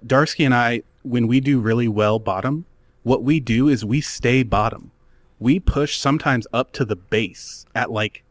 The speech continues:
ten or fifteen minutes in. And what that does is create such an imbalance that I can ward Tribush, if we're pushing down onto blue side, I can ward Tribush and they're red, and,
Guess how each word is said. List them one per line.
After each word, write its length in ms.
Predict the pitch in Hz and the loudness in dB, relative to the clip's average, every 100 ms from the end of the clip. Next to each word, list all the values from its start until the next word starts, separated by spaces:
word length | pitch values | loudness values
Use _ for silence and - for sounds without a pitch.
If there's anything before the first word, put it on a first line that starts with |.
| _ - | _ -8
ten 240 | - 131 | -2 0
or 80 | 117 | 0
fifteen 440 | - - - 117 | -4 -8 -4 -4
minutes 300 | 104 98 - | -2 -6 -6
in. 140 | 107 - - _ _ _ - _ _ - | -8 -8 -20 _ _ _ -20 _ _ -4
And 180 | 110 | 0
what 160 | 107 135 | 2 2
that 220 | 165 123 | 2 2
does 240 | 117 131 123 | 0 0 -2
is 80 | |
create 380 | - - 120 101 | -12 -4 -4 -2
such 380 | - - 151 - | -6 -2 -2 0
an 100 | 139 | 0
imbalance 580 | 117 139 110 95 98 - | 0 0 0 -4 -8 -4
that 180 | 104 - | -4 -2
I 140 | 113 | -4
can 300 | 143 139 110 | -2 -2 -2
ward 420 | 104 113 120 123 - - - _ _ _ - | -4 -4 -4 -6 -12 -20 -20 _ _ _ -14
Tribush, 680 | - 110 123 151 190 - - | -2 2 2 0 -2 -4 -10
if 200 | 107 - | -12 -6
we're 160 | 104 98 - | -4 -4 -6
pushing 300 | - 123 117 | -4 -2 0
down 260 | 104 104 104 | 0 0 -2
onto 260 | 101 107 104 | -2 -4 -4
blue 240 | 101 107 | -4 -6
side, 380 | - 90 95 95 _ _ - | -4 -6 -6 -8 _ _ -10
I 80 | 104 | -8
can 160 | - 117 | -4 0
ward 160 | 107 | 0
Tribush 520 | - 120 123 131 131 - | 0 0 2 0 -4 -6
and 220 | 107 104 | -4 0
they're 220 | 107 120 110 | 0 0 0
red, 560 | 95 117 120 92 113 - _ _ _ _ _ - | 0 0 0 -4 -10 -14 _ _ _ _ _ -4
and, 540 | 113 104 104 101 | -2 0 -2 -4